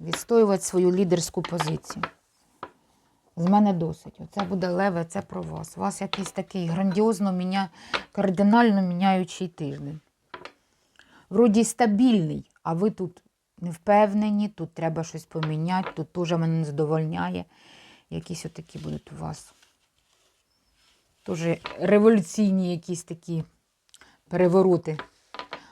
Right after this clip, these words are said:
У-, якось треба щось міняти. Отаке слово, отаке йде. Треба щось міняти. Оце про вас.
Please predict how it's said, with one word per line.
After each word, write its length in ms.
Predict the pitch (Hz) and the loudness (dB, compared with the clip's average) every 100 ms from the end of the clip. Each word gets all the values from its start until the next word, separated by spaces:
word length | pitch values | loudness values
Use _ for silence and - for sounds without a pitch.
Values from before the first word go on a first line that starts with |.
| _ - | _ -8
У-, 200 | 165 165 | -2 0
якось 420 | 165 196 185 165 | 2 2 0 -6
треба 380 | - 226 226 202 | 2 4 6 4
щось 340 | - 190 - | 0 -4 -4
міняти. 520 | 185 170 151 147 - 175 | -6 -4 -4 -8 -14 -18
Отаке 340 | - 160 170 | -16 -12 -10
слово, 360 | 165 - 160 160 | -10 -8 -8 -8
отаке 280 | 160 - 143 | -10 -10 -10
йде. 160 | 143 143 - - | -10 -12 -18 -8
Треба 320 | 202 226 196 | -4 -2 -4
щось 340 | - 170 - | -8 -16 -14
міняти. 440 | 170 165 151 101 _ _ - - - - - - - - | -12 -10 -12 -14 _ _ -20 -20 -20 -20 -20 -20 -20 -20
Оце 240 | - 196 | -10 -8
про 220 | 202 185 | -8 -12
вас. 420 | 160 143 156 - | -10 -12 -14 -18